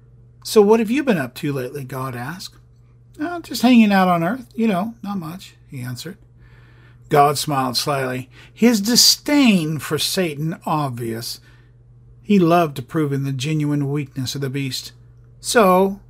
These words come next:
have you noticed Job? He's faithful and good." "Yes, I am aware of him, but like all your servants, you protect him,"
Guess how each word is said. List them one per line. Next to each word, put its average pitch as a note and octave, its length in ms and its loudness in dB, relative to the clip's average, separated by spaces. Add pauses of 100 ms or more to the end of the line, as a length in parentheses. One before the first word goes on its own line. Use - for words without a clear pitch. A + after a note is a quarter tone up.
(160)
have F3 140 -8
you G3+ 100 2
noticed C4 440 0
Job? F#3 480 2 (640)
He's - 220 -10
faithful A3+ 580 -2
and E3+ 180 -4
good." A3+ 360 -6 (960)
"Yes, F3 280 4
I G3 120 8
am A3+ 100 8
aware E3 320 4
of C#3 120 -10
him, C#3+ 300 -6
but D3+ 300 -4
like D3 240 -6
all D3 200 -2
your D3 180 -4
servants, D3 500 -4
you D#3 80 -4
protect - 480 -6
him," G#2 320 -10